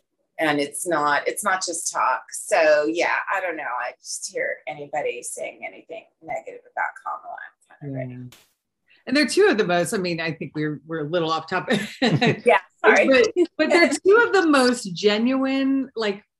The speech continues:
Speaker 2: genuine politicians that I've experienced in my, and I've been following politics since I was a little kid. My parents got, I, I would tell this story, my, my parents got me a poster of the Carter family. I had the whole family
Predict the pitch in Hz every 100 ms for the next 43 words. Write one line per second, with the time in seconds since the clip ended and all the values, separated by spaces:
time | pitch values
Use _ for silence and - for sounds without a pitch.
0 | _ _ _ _ _ 185 208 233 262 269
1 | 233 214 208 196 220 214 208 175 151 160
2 | 185 185 - 175 170 160 151 165 151 143
3 | 143 147 180 220 247 240 247 208 202 185
4 | 180 175 185 175 165 - 165 165 156 143
5 | 156 151 143 175 156 151 - _ _ 185
6 | 185 202 208 214 208 175 127 190 190 185
7 | 185 185 202 202 185 - 208 190 170 160
8 | _ _ _ - 180 180 208 214 202 202
9 | 185 151 180 156 - 233 233 - 185 160
10 | - 226 262 196 143 160 139 143 143 147
11 | 175 240 254 294 269 254 311 262 160 156
12 | 170